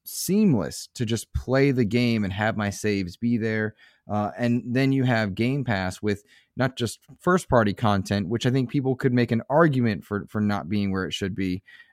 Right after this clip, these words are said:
Uh, and then they would be remiss if they forget how well Sea of Thieves, Forza Horizon,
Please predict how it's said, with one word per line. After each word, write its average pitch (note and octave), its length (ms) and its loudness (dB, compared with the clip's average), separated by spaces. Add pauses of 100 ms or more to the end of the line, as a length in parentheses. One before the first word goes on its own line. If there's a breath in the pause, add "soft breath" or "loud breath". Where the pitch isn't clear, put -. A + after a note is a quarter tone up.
Uh, F#2+ 300 -2 (200)
and A#2 200 4
then A#2 100 4
they A#2 80 6
would A2 140 4
be G2+ 320 0 (100)
remiss A2 460 4
if G#2 100 -4
they G#2+ 140 0
forget G2 500 -2
how G2+ 340 -2
well F#2 200 -2
Sea G2+ 180 -4
of F#2 100 -4
Thieves, F2 440 -6
Forza F#2+ 340 -6
Horizon, F2 760 -4